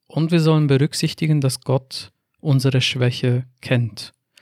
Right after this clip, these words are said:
So heißt es in Kapitel vier, Vers achtundzwanzig,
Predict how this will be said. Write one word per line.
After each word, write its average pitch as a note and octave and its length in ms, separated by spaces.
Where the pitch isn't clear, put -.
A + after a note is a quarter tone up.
So - 160
heißt B2 220
es C#3+ 160
in B2 140
Kapitel C3 400
vier, C3+ 260
Vers - 300
achtundzwanzig, - 920